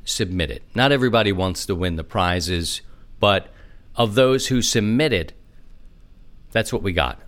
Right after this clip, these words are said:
eleven sixty-seven. Thank you so much. It's a great weekend. It's a great weekend for me. When we talk about some of us who are on the,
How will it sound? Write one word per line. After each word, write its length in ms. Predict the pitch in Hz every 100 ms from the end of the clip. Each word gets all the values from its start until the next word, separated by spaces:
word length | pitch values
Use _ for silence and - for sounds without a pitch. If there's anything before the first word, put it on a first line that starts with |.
| -
eleven 580 | 90 107 113 117 117
sixty-seven. 840 | 104 - 117 - 98 - 95 78 76
Thank 220 | 113 -
you 40 | 104
so 200 | - 127
much. 240 | 90 -
It's 120 | -
a 40 | 147
great 280 | 180 175
weekend. 440 | 160 160 110 76 67 - -
It's 160 | 131
a 40 | 110
great 260 | 110 127
weekend 340 | 139 127 127 117
for 80 | 117
me. 240 | 120 123
When 120 | 110
we 60 | 110
talk 280 | 143 131 -
about 420 | 107 104 98 - - - - -
some 220 | - 143
of 120 | 143 104
us 420 | 95 - - -
who 200 | 117 117
are 220 | 104 95
on 320 | 107 113 104 101
the, 340 | 95 92 76